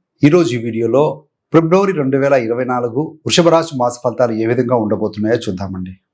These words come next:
వృషభ రాశికి అధిపతి శుక్రగ్రహం. వృషభ రాశిలో కృతిక రెండు, మూడు, నాలుగు పాదాలు, రోహిణి నాలుగు పాదాలు, మృగశిర ఒకటి, రెండు పాదాలు,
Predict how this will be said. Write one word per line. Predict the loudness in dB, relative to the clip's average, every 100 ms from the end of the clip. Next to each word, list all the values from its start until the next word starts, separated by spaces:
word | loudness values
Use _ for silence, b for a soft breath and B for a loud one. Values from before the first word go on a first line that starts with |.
| _ _ _ _ 0
వృషభ | 2 4
రాశికి | 4 0 -6
అధిపతి | -8 -8 -6 -4 -4 -8 -16 _
శుక్రగ్రహం. | -6 -4 -2 0 -2 -4 -10 _ _ _ _ -2
వృషభ | 2 4
రాశిలో | 4 2 0 0 0 -6 _ _ _ _ _ _ _ 0
కృతిక | 2 4 4
రెండు, | 4 2 -2 -2
మూడు, | -2 -2
నాలుగు | 0 0 0 -2
పాదాలు, | -2 -2 -2 -6 -8 0
రోహిణి | 2 2 0 -2 0
నాలుగు | 2 2 2
పాదాలు, | 2 2 0 -2 -6 _ 0
మృగశిర | 2 2 2
ఒకటి, | 2 0 -4 -4 -4
రెండు | -4 -4
పాదాలు, | -2 -2 -2 -8